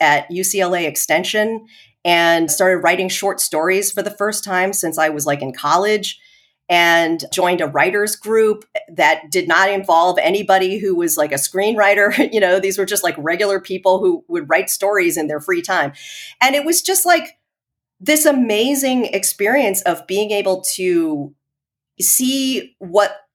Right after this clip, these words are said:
my writing life could be like outside of Hollywood. So even when I was, I had gone back to work and I was in that grind, I knew that the writing that I was doing for these jobs, these T V jobs, wasn't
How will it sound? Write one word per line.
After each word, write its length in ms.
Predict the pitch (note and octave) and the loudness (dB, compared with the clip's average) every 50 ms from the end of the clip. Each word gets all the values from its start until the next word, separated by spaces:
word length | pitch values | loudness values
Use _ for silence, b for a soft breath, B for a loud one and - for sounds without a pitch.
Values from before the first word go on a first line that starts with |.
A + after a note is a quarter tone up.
| _ _ - | _ _ -4
my 200 | F#3 F3+ F3+ F3 | 0 0 2 2
writing 600 | D#3+ C#3+ D#3 E3 D#3+ G3 A3+ B3 C4+ D4 D#4 D4+ | 0 0 2 2 2 2 2 2 2 2 2 4
life 300 | D4+ D#4 D#4 E4 - - | 4 4 2 2 0 -2
could 160 | - E4 B3+ | -2 -2 -2
be 120 | C4 C#4 | -2 -2
like 280 | C4+ C#4 C#4 C#4+ D4 - | 0 2 2 2 2 2
outside 520 | - A3 G#3+ - - - A3 A3 A3+ A3 | 2 2 2 0 0 0 2 2 2 2
of 320 | A3 G#3+ G3+ - - - - - | 0 -2 -4 -8 -16 -20 -20 -16
Hollywood. 720 | - - A3 A3 A3+ A#3 A#3+ B3 B3+ C4 C4+ C#4+ D4+ D#4 b b b b b b b b _ _ - | -6 0 0 0 2 0 -2 -2 0 0 0 -2 -4 -8 b b b b b b b b _ _ -6
So 280 | - - A#3+ A3+ - - | -4 0 2 0 0 0
even 340 | - A#3+ C4 B3+ C#4+ C#4 C4 | -2 -4 0 2 2 2 2
when 160 | A3 A#3 A3 | 0 0 2
I 100 | G#3+ G3 | 4 4
was, 300 | F#3+ F#3 F3+ E3+ - - - - | 2 2 0 -2 -6 -6 0 0
I 100 | F3 E3+ | 0 2
had 220 | E3 F#3 E3+ - | 2 -2 -4 0
gone 280 | - E3+ F3 F#3+ G#3 - | 0 2 4 4 2 2
back 260 | G3+ F3 F3+ F3 - | 2 2 2 2 -2
to 100 | - F3 | -6 -8
work 300 | - D#3+ D3+ D3 D3 D3 | -4 -2 -2 -2 -2 -2
and 120 | C#3+ C#3+ | -2 -2
I 80 | C#3+ D3 | 0 -2
was 160 | D3 D#3 D3 | -2 -4 -4
in 240 | - G3 G3+ G#3 G#3 | -2 -2 -2 -2 0
that 260 | G3 E3 D#3+ D3+ D3 | 2 2 2 2 -2
grind, 720 | D3 D#3 D#3 D3+ E3 E3 D#3 B2+ G#2 G2+ F#2+ F#2+ A2+ - - _ _ _ _ _ _ _ _ _ _ _ _ _ _ _ _ _ _ - | -4 -2 0 2 2 2 2 0 0 -2 -6 -10 -12 -14 -16 _ _ _ _ _ _ _ _ _ _ _ _ _ _ _ _ _ _ -2
I 220 | F#3+ F#3 G3 G3 | 0 2 2 0
knew 580 | G3+ G3+ G#3 G#3+ A3+ A#3 A3+ A3 G#3 G3 F#3 F3+ | 0 -4 -2 -2 0 0 0 2 2 2 2 2
that 500 | F#3 E3+ E3 D#3+ D#3+ D#3 D3 C3 - - _ _ _ _ _ - | 4 4 4 6 4 4 2 0 -2 -6 _ _ _ _ _ -2
the 100 | A3 G#3 | -2 0
writing 340 | F#3 A3+ A3+ B3+ C#4 C#4 C4+ | 2 4 2 2 2 0 0
that 120 | A#3+ G#3+ | 2 4
I 100 | G#3 G#3 | 4 2
was 180 | F#3 F#3 F#3 F#3 | 2 0 -2 -2
doing 320 | C#3+ F#3+ F3+ F#3+ F#3+ F#3 | 0 0 0 2 0 -2
for 160 | F#3 - F#3 | -2 -4 -6
these 240 | E3+ D#3 D#3 D3+ D3 | -4 -4 -4 -4 -4
jobs, 480 | - - D3+ C3 C3+ C3+ D3+ D#3+ - - | -4 -2 0 2 2 4 2 2 0 0
these 200 | - D#3+ D3 - | -4 -4 -4 -6
T 180 | - - E3+ | -6 -6 -6
V 160 | E3+ E3+ E3+ D3+ | -4 -4 -4 -2
jobs, 500 | - E3 D#3 D#3+ E3 F3+ F3+ - - - | 0 2 2 4 2 2 0 -2 -6 -6
wasn't 840 | - D3 C#3+ D3+ E3+ F3 F3 E3+ E3+ F#3 F3 E3+ E3+ E3+ - - | -10 -16 -8 0 0 2 2 2 0 0 0 0 0 -2 -4 -8